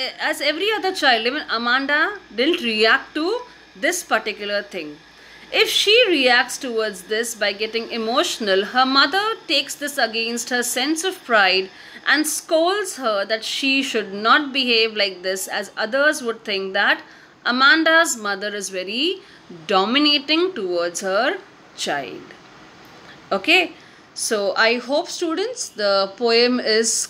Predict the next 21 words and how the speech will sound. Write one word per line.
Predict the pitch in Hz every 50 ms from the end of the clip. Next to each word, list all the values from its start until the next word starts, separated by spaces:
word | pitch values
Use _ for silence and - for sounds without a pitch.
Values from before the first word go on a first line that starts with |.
| - _
clear | - 240 240 233 233 233 240 233
to | 240 233 202 190
all | - 190 190 196 214
of | 226 226 - -
you. | 254 247 262 330 403 427 - - - _ _ _ _ - - - - - - - - - - - - - -
Now | 196 196 190 190 190 190
we | 202 220 226 233 233
will | 220 226 220 220 220 220 - - - -
meet | 220 240 277 320 359
in | 381 381 370
the | 381
next | 359 320 302 320 - -
class | - - 262 233 220 214 220 214 -
and | - 170 202 202 202
we | 202 208 208 202
will | 208 214 202
begin | 190 185 202 190 190 220 226 240 240 226 196
with | 196 190 180 175
the | - 202 226 254 320 427 - - - - - - - - - _
literary | 214 202 254 247 247 - 294 294 277 320 320 302
devices | 214 208 202 196 185 196 190 196 220 220 - - 277 302 403 453 - - - - -